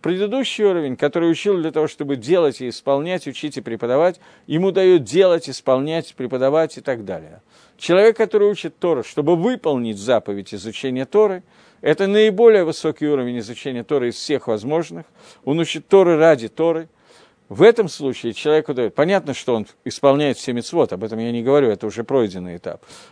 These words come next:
Он учит Тору для того, чтобы всё исполнять, но главная его кавана ради изучения Торы.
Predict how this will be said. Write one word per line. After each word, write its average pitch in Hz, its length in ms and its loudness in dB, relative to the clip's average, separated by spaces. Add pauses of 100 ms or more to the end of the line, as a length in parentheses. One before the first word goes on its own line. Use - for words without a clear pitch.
Он 151 180 0
учит 196 280 -2
Тору 185 400 6
для 117 200 -6
того, 175 180 0
чтобы 160 260 -4
всё - 180 -4
исполнять, 202 480 -4
но 160 140 -4
главная 143 480 2
его 110 160 -4
кавана 135 400 -4
ради 170 440 4
изучения 127 520 -10
Торы. 92 360 -10